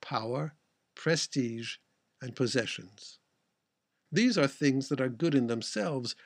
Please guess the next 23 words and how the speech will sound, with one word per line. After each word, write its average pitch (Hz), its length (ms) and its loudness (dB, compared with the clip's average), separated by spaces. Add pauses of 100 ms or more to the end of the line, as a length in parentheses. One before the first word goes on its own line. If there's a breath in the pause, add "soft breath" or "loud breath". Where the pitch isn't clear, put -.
(140 soft breath)
but 170 260 0
when 190 240 2
we 190 140 0
confuse 160 840 -4
their 131 240 0
role 151 500 0
as 135 240 -2
tools 147 720 2 (220 loud breath)
and 135 140 0
make 185 220 4
them 139 140 2
part 156 200 -2
of 135 140 0
our 131 160 2
identity, 143 760 0
we, 151 300 -2
we've 139 300 0
gone - 200 -6
too 127 220 -6
far. 175 480 -8 (920)
Avaricious 175 640 2
love 135 500 -2
is 135 220 0